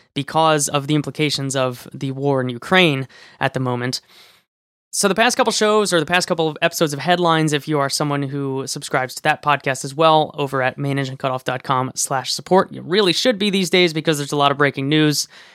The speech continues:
where I've talked a lot about this stuff. Um, but the, the thing we were watching for this budget request is what kind of support for the commercial leo development program is there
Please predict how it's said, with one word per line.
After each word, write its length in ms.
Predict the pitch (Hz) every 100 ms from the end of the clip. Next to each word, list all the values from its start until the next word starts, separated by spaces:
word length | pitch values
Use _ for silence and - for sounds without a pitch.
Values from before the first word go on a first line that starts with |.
| _ -
where 80 |
I've 100 | 139
talked 240 | - 151 151
a 40 |
lot 120 | 143
about 320 | 135 135 127 -
this 140 | 131
stuff. 360 | - 156 - _ - - _ _ _
Um, 240 | 151 151 143
but 140 | 175
the, 140 | 185 185
the 100 | 175
thing 240 | 262 269
we 140 | 240
were 100 | 240
watching 340 | 196 190 - 185
for 100 | 175
this 140 | 170
budget 240 | - 143 143
request 400 | 135 131 - -
is 320 | 143 127 - _ _ _ -
what 240 | 190 214
kind 240 | 214 233
of 80 | 226
support 400 | - 175 180 175
for 100 | -
the 60 | 160
commercial 400 | - 160 151 156
leo 220 | 156 147
development 420 | 143 165 196 165
program 320 | - 151 143 139
is 180 | 127
there 260 | 131 127